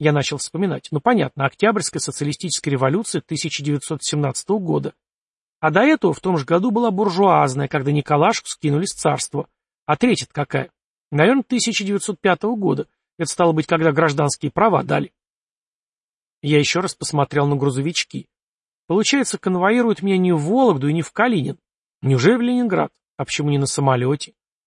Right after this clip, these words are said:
А кто я такой, чтобы меня на аэропланах катать? Фельдмаршал Паулюс, что ли?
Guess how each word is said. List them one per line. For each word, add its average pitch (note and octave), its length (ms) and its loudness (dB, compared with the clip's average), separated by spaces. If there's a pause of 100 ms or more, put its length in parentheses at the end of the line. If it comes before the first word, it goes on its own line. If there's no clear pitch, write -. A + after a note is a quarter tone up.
(160)
А D#3 140 2
кто D#3+ 160 0
я C3+ 80 2
такой, F#3+ 320 0
чтобы C#3 260 -2
меня C#3 220 0
на C3+ 140 2
аэропланах C3+ 580 0
катать? F#3 440 -4 (460)
Фельдмаршал G3 720 2
Паулюс, G#3+ 480 4
что - 260 -6
ли? C#3+ 140 -6